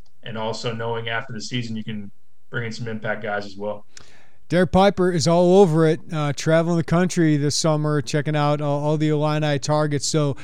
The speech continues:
Speaker 2: uh, tell Haley, tell Cade, we're gonna keep you home for a while, um, so they, they can, uh, have, have Papa Piper, uh, around. Uh, have, have you got the little Tykes basketball hoop yet? Is, you got Cade
Speaker 1: Oh.
Speaker 2: performing jumpers on that yet?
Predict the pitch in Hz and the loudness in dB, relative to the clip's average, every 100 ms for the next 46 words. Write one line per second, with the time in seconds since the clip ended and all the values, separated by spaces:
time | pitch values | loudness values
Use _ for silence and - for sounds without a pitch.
0 | - - 135 147 - 196 202 190 185 185 | -12 -8 -2 0 4 6 8 8 6 6
1 | 180 180 - 165 160 139 135 143 165 165 | 4 2 6 6 6 2 -2 2 2 4
2 | 165 156 143 147 135 131 127 123 117 - | 4 4 2 0 2 2 0 -2 -4 -8
3 | 120 120 120 117 117 101 - 135 135 139 | -6 -2 -2 -2 -4 -6 -4 -2 0 0
4 | 131 135 131 - 143 131 131 117 151 139 | 0 -2 -2 -4 -4 -2 -4 -6 -6 -8
5 | - - - - 151 180 175 165 196 190 | -10 -12 -12 -6 0 2 2 2 6 6
6 | - 165 135 - 147 147 139 156 156 160 | 6 2 2 -2 -2 -2 0 0 2 4
7 | 156 156 147 - 160 160 170 180 175 165 | 2 0 -2 -4 -2 2 2 4 2 8
8 | 208 202 214 214 202 185 202 202 - - | 8 8 6 6 6 4 4 4 0 0
9 | - - - 165 202 - 196 202 190 202 | -4 -12 -6 0 0 2 6 8 8 6
10 | 208 202 190 - - - - - 170 160 | 6 6 6 0 -6 -10 -12 -2 0 2
11 | 170 170 170 147 117 107 95 160 175 175 | 4 6 4 2 -2 -4 -4 0 2 2
12 | 151 156 170 185 160 170 170 170 170 165 | 2 0 0 -2 -2 -2 -4 -4 -6 -6